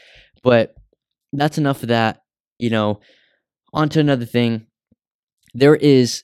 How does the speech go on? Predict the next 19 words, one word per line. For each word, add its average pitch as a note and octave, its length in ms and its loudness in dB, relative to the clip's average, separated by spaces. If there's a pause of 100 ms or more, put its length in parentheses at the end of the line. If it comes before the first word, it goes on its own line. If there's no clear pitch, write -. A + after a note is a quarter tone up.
(120)
some B2+ 320 -4
news G#2+ 560 -2 (480)
going C#3 340 4
around A2 560 0 (460)
Twitter, G2 540 -2 (160)
right? G2+ 360 -4 (480)
And B2 100 -4
this E3+ 140 -2
is G#3+ 80 -2
today. D3+ 280 2
I G2 220 0
woke C#3 260 2
up F3 240 0 (520)
today C#3 500 0
and A#2+ 120 -6
I B2 60 -2
saw G#2 460 -2 (1120)
Elon F3 380 2
Musk, D3 440 -2